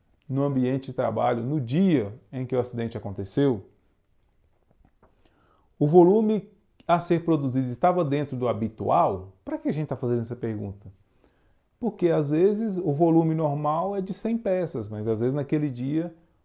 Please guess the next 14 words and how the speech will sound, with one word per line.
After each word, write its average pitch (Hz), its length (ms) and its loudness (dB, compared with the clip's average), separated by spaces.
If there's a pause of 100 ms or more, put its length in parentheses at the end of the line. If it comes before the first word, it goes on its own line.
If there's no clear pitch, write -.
o 123 80 -2
volume 139 840 -4
seria 156 440 -2
cento 147 200 -6
e - 40 -14
cinquenta. 127 600 -8 (2000)
Como 247 200 6
estava 202 280 8
o - 40 2
clima 208 320 2
de - 60 -4
segurança 156 560 0
naquele 139 320 0
dia? 110 400 -4